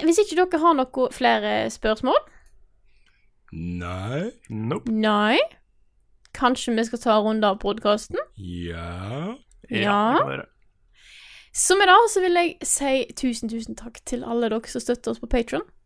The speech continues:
Speaker 1: Dere er de som gjør at vi kan holde på med dette her, så tusen takk.
Speaker 2: Tusen,
Speaker 1: Eh.
Speaker 2: tusen, tusen, tusen takk.
Speaker 3: You
Speaker 1: Og igjen
Speaker 3: are
Speaker 1: så
Speaker 3: the
Speaker 1: vil
Speaker 3: best.
Speaker 1: jeg, eh, minne om, eh, til dere som har nådd, eh, tusen dollar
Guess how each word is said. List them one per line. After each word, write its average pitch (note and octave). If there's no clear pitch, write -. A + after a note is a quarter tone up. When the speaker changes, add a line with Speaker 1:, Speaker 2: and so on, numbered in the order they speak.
Speaker 1:
Dere C4
er -
de A#3
som A#3+
gjør A3+
at A3
vi A3+
kan A3+
holde G#3+
på A3
med G3+
dette A3
her, A#4+
så -
tusen A#3
takk. A#4+
Speaker 2:
Tusen, C#3
Speaker 1:
Eh. C3+
Speaker 2:
tusen, A#2
tusen, G2
tusen E2
takk. -
Speaker 3:
You G#3
Speaker 1:
Og C#4
igjen E4+
Speaker 3:
are -
Speaker 1:
så F4+
Speaker 3:
the -
Speaker 1:
vil -
Speaker 3:
best. C#4+
Speaker 1:
jeg, D4
eh, -
minne D#4
om, D4+
eh, C4
til C#4+
dere C#4
som A3+
har A#3+
nådd, A#3+
eh, A3
tusen A#3
dollar G#3+